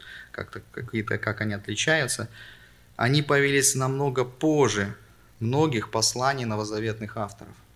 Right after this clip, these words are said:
Друзья, позже появились. Вот такое систематическое изложение в четырех Евангелиях о жизни Христа с учением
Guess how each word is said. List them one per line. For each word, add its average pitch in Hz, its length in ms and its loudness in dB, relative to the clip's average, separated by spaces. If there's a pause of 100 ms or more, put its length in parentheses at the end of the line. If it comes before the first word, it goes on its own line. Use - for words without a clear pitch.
(1400)
Друзья, 110 180 0
позже 135 520 4
появились. 104 680 -6 (800)
Вот 127 120 -4
такое 170 300 8
систематическое 147 880 2
изложение 139 680 2
в 110 40 -6
четырех 156 420 0
Евангелиях 131 560 0
о 113 80 0
жизни 127 360 -2
Христа 156 580 2
с - 160 2
учением 139 640 -2